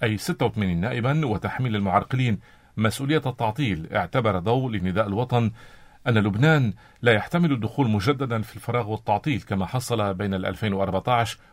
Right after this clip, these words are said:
والألفين وستاش من قبل فريق يحمل السلاح ولا يعير أهمية للدستور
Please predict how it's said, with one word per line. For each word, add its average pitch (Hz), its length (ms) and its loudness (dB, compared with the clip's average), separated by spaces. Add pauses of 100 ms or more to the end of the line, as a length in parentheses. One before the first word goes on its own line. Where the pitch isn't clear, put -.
والألفين 110 420 -2
وستاش 107 640 -2 (300)
من 101 180 0
قبل 104 500 -2 (200)
فريق 139 460 2
يحمل 120 460 0
السلاح 117 560 0 (360)
ولا 110 280 2
يعير 120 360 -2
أهمية 131 380 2
للدستور 107 720 -2